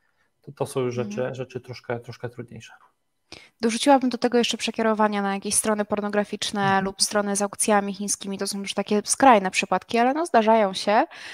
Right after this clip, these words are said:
Speaker 2: E, i dorzuciłabym jeszcze jeden taki modny w ostatnich latach, czyli koparki kryptowalut.
Speaker 1: Mhm.
Speaker 2: E, niestety często, tak, czy często, no, zdarzają się ataki, które po prostu mają na celu wykorzystać moc, nasze zasoby naszego serwera, moc C P U, ram,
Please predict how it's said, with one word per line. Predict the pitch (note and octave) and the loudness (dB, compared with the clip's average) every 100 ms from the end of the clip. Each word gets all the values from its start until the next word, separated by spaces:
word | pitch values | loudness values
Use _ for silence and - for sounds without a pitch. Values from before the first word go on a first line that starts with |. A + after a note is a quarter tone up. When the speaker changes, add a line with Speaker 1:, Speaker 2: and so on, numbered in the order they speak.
| - - | -14 2
Speaker 2:
E, | G#3 G#3+ | 6 6
i | B3 | 4
dorzuciłabym | C#4 C4+ D4+ C#4 C#4 | 0 2 6 6 4
jeszcze | C#4+ - | 0 2
jeden | D4+ C4 | 2 2
taki | A3 - A#3 | -2 -4 0
modny | B3+ G#3 F#3+ | 0 0 -4
w | |
ostatnich | G3 F#3+ - F#3 | -2 -4 -4 -2
latach, | F#3 G#3+ A#3 | -2 0 -2
czyli | - C4 | -2 -2
koparki | C#4 D4+ C#4+ G3+ | 0 2 0 -2
kryptowalut. | - - F3 D#3+ - - - - - - | -12 -8 -4 -2 -2 -6 -16 -20 -16 -10
Speaker 1:
Mhm. | C3+ G3+ G3+ | -6 -6 -4
Speaker 2:
E, | G#3 G3+ G3+ G3+ G3+ | -2 0 0 0 0
niestety | G#3+ A#3 A#3 | 0 0 0
często, | A#3+ A3+ A3+ | -4 -2 0
tak, | A3+ A3+ | 2 2
czy | A#3 | 0
często, | A#3 F#3+ F#3 - | -2 0 0 -2
no, | F#4 | 0
zdarzają | F#4+ D#4+ D#4 B3+ | 6 8 8 4
się | G#3+ | 0
ataki, | G3 - | -2 -6
które | F#3+ G3+ G3 | -6 -2 -2
po | G3+ | -2
prostu | G#3 G#3 G#3+ | -6 -8 -4
mają | G#3+ G#3+ | 0 0
na | G#3+ G#3 | 0 -2
celu | - G#3+ G#3+ G#3+ G#3+ | -2 0 0 0 -2
wykorzystać | G#3+ - B3+ A#3+ G#3+ G#3+ | -4 -6 -4 -4 -4 -4
moc, | G#3 - | -4 -2
nasze | G3+ G3+ G3+ | -4 -4 -4
zasoby | G#3 A3 G3 | -2 -2 -2
naszego | G3 G3 G3 | -6 -6 -4
serwera, | G3+ F#3+ F3 F3+ G#3 | -4 0 2 4 2
moc | F#3 F#3 - | 0 -6 -6
C | G3 | -8
P | - | -4
U, | F3+ F#3+ G#3 G3+ | -4 -4 -6 -6
ram, | F#3+ F#3 G3 | -2 0 0